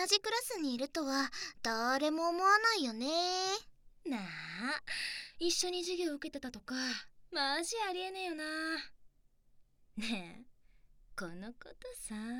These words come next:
Speaker 2: みんなに黙っててほしい？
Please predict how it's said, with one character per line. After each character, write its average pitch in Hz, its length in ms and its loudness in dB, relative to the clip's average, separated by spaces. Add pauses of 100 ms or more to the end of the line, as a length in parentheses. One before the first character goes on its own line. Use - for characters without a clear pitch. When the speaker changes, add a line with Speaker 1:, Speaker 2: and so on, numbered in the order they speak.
(1600)
Speaker 2:
み 269 120 2
ん 254 60 0
な 262 120 0
に 254 120 -6
黙 285 240 -4
っ 294 60 -10
て 277 120 -12
て 247 60 -12
ほ 233 120 -8
し 277 340 -8
い？ 339 60 -18